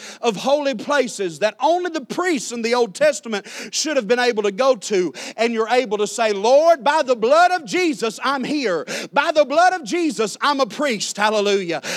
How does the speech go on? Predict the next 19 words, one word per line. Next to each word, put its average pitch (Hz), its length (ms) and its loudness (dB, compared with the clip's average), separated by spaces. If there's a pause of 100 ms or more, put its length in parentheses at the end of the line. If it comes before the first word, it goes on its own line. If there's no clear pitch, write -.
(140)
"And 254 240 -2
I 311 240 2
am 269 160 -4
here 359 560 0
to 262 160 -4
offer 311 640 2
up, 294 300 0
to 269 160 2
present 269 800 -2 (320)
this 330 540 -4
sacrifice 233 1300 -2
to 220 120 -10
you." 185 380 -14 (1080)
By 147 120 -10
the 131 120 -16
blood 127 400 -12
of 104 120 -20
Jesus - 560 -20
Christ. - 140 -20